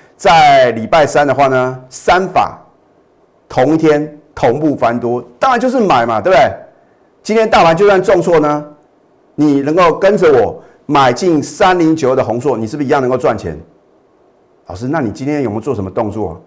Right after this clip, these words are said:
这个就保留给我的会员啦。好，这一档嘉零有没有震撼全市场啊？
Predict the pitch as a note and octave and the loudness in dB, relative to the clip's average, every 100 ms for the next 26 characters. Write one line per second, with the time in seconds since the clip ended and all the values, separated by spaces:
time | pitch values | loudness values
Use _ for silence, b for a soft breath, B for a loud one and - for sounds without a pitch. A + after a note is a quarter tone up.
0 | b b b _ D#3 C#3+ D3+ D3+ C3+ B2 | b b b _ 0 0 2 2 2 0
1 | A#2 A2+ B2 C3 A#2 A2+ C#3+ G2 E2 E2 | 0 -2 -2 -2 -2 -2 -4 -4 -8 -10
2 | E2 _ _ _ _ - D2 C#3 - b | -14 _ _ _ _ -10 -2 -2 -2 b
3 | b b b b b b - D#5 D#4+ A#3 | b b b b b b 2 4 4 4
4 | E3+ E3 B3 B3 G#3+ G3 E3 F#3 - D#4+ | 2 2 4 4 4 2 0 -2 0 0
5 | A3+ G#3 D#3 D3 F#3+ - F2 E2 | 2 0 0 -2 -2 -2 -6 -12